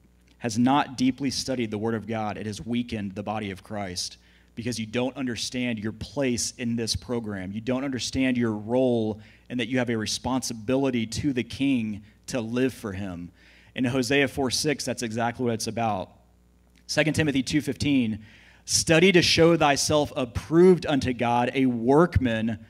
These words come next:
that needeth not to be ashamed." Again, you are not to be ashamed. When you understand the Word of God and you're living for Jesus, it is to live as an unashamed bride for him, rightly dividing the word of truth. And again, how did Eve fall?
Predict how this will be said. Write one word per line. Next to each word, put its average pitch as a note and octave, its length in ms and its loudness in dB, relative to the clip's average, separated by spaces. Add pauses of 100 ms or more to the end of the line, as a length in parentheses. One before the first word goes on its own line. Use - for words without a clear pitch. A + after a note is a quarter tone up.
(300)
that C3 180 0
needeth C#3 380 0
not B2+ 280 -2
to B2+ 80 -6
be A#2+ 120 -2
ashamed." G#2 720 -2 (500)
Again, A#2+ 320 -2
you B2 200 0
are B2 100 0
not B2+ 360 0
to C#3 100 -4
be B2+ 140 0
ashamed. G#2+ 720 -2 (380)
When C3+ 200 2
you C3+ 240 2
understand C#3+ 580 0
the B2 80 0
Word B2+ 200 0
of A#2 100 -4
God A#2+ 200 2
and A#2+ 100 2
you're A#2+ 160 2
living C#3 560 0
for D#3+ 180 -6
Jesus, A2+ 800 -4 (440)
it C3+ 100 0
is C3+ 160 0
to C3+ 140 -2
live B2+ 420 2
as A#2+ 180 -4
an A2+ 160 -4
unashamed B2+ 520 -2
bride A2 320 -2
for G#2 120 -8
him, F#2+ 360 -6 (240)
rightly B2+ 440 0
dividing A#2+ 400 -2
the A2 80 -4
word A2 160 -4
of G2 80 -10
truth. G2 460 -8 (840)
And A#2 100 -6
again, A#2+ 220 2
how C3 180 4
did C3+ 140 4
Eve C3 200 2
fall? G#2 540 0